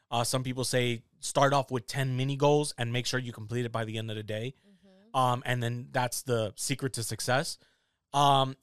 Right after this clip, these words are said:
Speaker 1: I looked into it and, you know, there's, there's many articles, even,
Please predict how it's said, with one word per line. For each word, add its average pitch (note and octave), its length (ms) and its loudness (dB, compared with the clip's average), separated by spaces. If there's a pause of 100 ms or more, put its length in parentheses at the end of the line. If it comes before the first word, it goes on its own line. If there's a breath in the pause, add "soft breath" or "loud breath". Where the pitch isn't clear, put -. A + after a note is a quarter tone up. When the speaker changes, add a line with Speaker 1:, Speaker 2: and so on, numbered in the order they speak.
Speaker 1:
I D#3 80 6
looked D#3 300 4
into D#3+ 300 0
it E3 180 0
and, C3 480 0
you C3+ 120 -2
know, B2 320 -2
there's, B2+ 360 0
there's B2 240 -2
many C3 340 -2
articles, C3 580 -2 (220)
even, C#3+ 340 -4